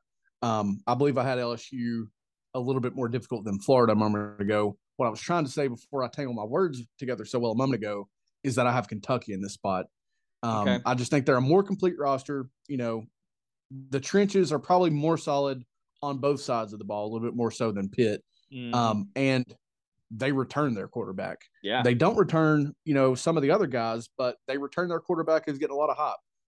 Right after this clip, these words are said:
Speaker 1: They return
Speaker 2: Mm-hmm.
Speaker 1: the two running backs that have been there for forty-seven and a half years.
Speaker 2: Yeah.
Speaker 1: Um, that, that's where Kentucky falls for me. Despite it being at home, that's where they're gonna land for me.
Speaker 2: Agreed. Yeah, I, I don't hate that at all, which is, which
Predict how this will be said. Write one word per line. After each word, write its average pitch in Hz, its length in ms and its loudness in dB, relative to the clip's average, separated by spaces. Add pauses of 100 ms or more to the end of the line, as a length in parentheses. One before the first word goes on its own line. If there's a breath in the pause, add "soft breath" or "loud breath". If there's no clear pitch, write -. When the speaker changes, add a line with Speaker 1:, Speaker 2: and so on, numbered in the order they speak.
Speaker 1:
They 110 60 -6
return 160 340 -2
Speaker 2:
Mm-hmm. 151 40 -6
Speaker 1:
the 156 80 -6
two - 140 -4
running 165 260 0
backs 113 280 0
that 120 120 0
have 123 120 -2
been 139 140 0
there 131 160 -2
for 123 140 -10
forty-seven 143 680 0
and 127 100 -2
a 113 40 -4
half 117 220 -4
years. 120 400 -6 (460)
Speaker 2:
Yeah. 120 180 2
Speaker 1:
Um, 107 300 -2
that, - 260 2
that's 175 180 2
where 180 100 2
Kentucky 143 440 -4
falls 110 260 -6
for 120 100 -10
me. 127 200 -2
Despite 170 420 0
it 190 80 0
being 175 260 0
at 127 200 -4
home, 110 360 -4 (400)
that's 139 220 -4
where 143 120 -2
they're 131 120 -2
gonna 123 160 -4
land 110 240 -8
for 110 80 -10
me. 98 260 -4 (320)
Speaker 2:
Agreed. 113 380 -4
Yeah, 110 220 0
I, 123 180 0
I 139 60 0
don't 131 120 -2
hate 123 120 -2
that 110 80 -2
at 110 60 -2
all, 110 180 0
which 127 180 -6
is, 120 220 -8
which 117 240 -4